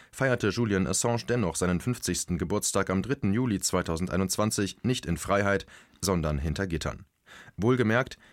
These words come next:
hier sitzt einer der angesehensten Journalisten der Welt in Haft. Vorwärts. Demokratie und Freiheitsbewegungen weltweit.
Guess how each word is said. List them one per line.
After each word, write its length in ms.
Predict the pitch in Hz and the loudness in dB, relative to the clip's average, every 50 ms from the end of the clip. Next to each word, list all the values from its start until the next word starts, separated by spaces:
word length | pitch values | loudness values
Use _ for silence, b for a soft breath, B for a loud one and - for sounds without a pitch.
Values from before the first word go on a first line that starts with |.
| B B B | B B B
hier 240 | - 104 123 113 110 | -2 2 2 2 2
sitzt 260 | 123 156 - - - | 2 0 -2 -2 -2
einer 220 | - 117 113 107 | 0 0 2 2
der 200 | 98 104 98 - | 2 2 2 2
angesehensten 680 | - 135 160 147 139 113 113 110 104 104 - - 101 101 | 0 0 0 0 0 2 2 2 2 2 0 0 0 2
Journalisten 640 | 90 101 98 101 101 117 117 - - - 90 87 82 | 2 2 2 2 2 2 0 -2 0 0 0 0 2
der 180 | 104 107 107 | 0 0 2
Welt 380 | 117 113 90 73 - - - - | 2 0 0 0 -2 -6 -10 -6
in 260 | - 101 107 101 - | -2 0 0 0 -2
Haft. 360 | - - - - - - - _ _ _ _ b b b b b b b b b b _ _ _ _ _ _ _ _ _ _ _ _ _ _ b b b b b b b b b b b b _ - | -4 -6 -6 -8 -12 -12 -16 _ _ _ _ b b b b b b b b b b _ _ _ _ _ _ _ _ _ _ _ _ _ _ b b b b b b b b b b b b _ -10
Vorwärts. 640 | - - 127 104 - - 64 - - - - - - _ _ _ _ _ _ _ - | -2 0 0 2 2 0 -4 -4 -6 -6 -6 -6 -10 _ _ _ _ _ _ _ -2
Demokratie 640 | 92 120 123 127 123 - 120 117 - - - 170 175 | 0 2 2 2 2 2 0 -2 -2 -2 -4 -4 -2
und 220 | - - 135 - | 0 -2 -2 -2
Freiheitsbewegungen 1080 | - - 110 104 101 95 87 - - - 101 87 90 104 98 95 92 92 90 87 82 78 - _ - | -2 0 0 2 2 2 0 0 -2 -2 0 0 0 0 2 2 2 2 2 2 0 -4 -6 _ -10
weltweit. 640 | - 80 82 78 76 - - 90 78 - - - | -4 -2 -2 -2 -2 0 -2 -2 -2 -2 -8 -18